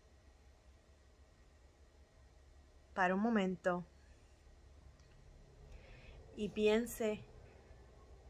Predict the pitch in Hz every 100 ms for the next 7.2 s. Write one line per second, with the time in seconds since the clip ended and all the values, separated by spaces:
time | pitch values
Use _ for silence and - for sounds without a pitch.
0 | - - - - - - 220 196 196 190
1 | 233 240 247 247 254 247 - 254 247 254
2 | 240 175 170 170 - - - - - -
3 | - - - - - - - - - -
4 | - - - - 285 196 180 185 180 175
5 | 180 175 180 180 190 190 185 190 196 220
6 | 220 214 - 185 170 160 170 170 170 -
7 | 185